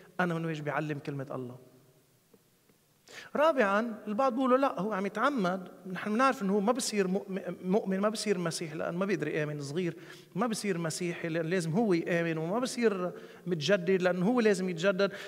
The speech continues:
لكن نحن عم نعمده بناء على إيمان العراب. بناء على إيمان العراب. الفكرة هي إنه العراب بيعلموا الإيمان. أنا هون بدي أسألكم بدون ما ترفعوا إيدكم، بس بدي أسألكم، كم واحد منكم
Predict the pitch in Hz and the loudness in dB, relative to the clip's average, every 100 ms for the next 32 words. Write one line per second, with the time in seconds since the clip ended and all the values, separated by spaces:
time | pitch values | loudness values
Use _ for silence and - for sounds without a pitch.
0 | - 220 233 262 240 220 208 202 269 208 | 2 2 4 -2 2 2 4 2 2 2
1 | 202 214 247 220 196 202 214 196 202 202 | 2 2 0 0 0 0 0 0 -2 -2
2 | 180 156 156 151 131 - - - - _ | 0 -2 0 0 0 -2 -18 -20 -20 _
3 | _ _ _ _ _ _ _ _ _ _ | _ _ _ _ _ _ _ _ _ _
4 | _ _ _ _ _ _ _ _ 415 415 | _ _ _ _ _ _ _ _ _ _
5 | 427 440 427 427 427 427 440 440 440 - | _ -20 -20 -20 -20 -20 -20 -20 -20 -20
6 | _ _ _ _ _ _ _ _ _ - | _ _ _ _ _ _ _ _ _ -6
7 | 202 233 208 160 180 180 147 151 139 127 | 0 0 0 -4 -2 -4 -4 -8 -10 -12
8 | - - _ - 151 156 254 196 190 180 | -14 -20 _ -14 -12 -6 -4 0 0 0
9 | 180 160 190 202 160 156 165 156 156 160 | 0 0 2 2 4 2 2 -2 -2 -2
10 | 147 139 - 214 214 190 214 - 220 208 | -2 -4 -2 0 2 0 -4 0 0 0
11 | 214 208 202 170 170 175 175 175 175 180 | 0 2 0 0 0 0 -2 -6 -6 -6
12 | 180 185 185 - 180 - - - - - | -4 -2 -2 -4 -8 -8 -20 -20 -8 2
13 | 226 240 226 - 208 185 185 170 185 170 | 2 2 -4 -4 -2 -2 -4 -4 -6 -4
14 | 175 185 202 | -4 -4 -6